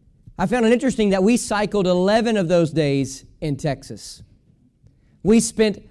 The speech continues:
mile after mile after mile in Texas. The heat of the sun in Texas. The, the bumpy roads and potholes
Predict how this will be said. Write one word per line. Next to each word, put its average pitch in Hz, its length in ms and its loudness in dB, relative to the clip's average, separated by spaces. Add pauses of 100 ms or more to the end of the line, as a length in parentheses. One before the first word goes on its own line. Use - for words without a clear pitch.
mile 208 640 0
after 185 320 -2
mile 190 420 0
after 175 240 -2
mile 175 460 -2
in 151 80 -2
Texas. - 680 -10 (300)
The 196 120 2
heat 233 280 2
of 202 80 2
the 202 80 2
sun 208 360 -2
in 180 120 -2
Texas. 147 560 -8 (260)
The, 190 220 0 (120)
the 151 140 0
bumpy 226 640 0
roads 202 640 4
and 165 180 -2
potholes 180 960 -2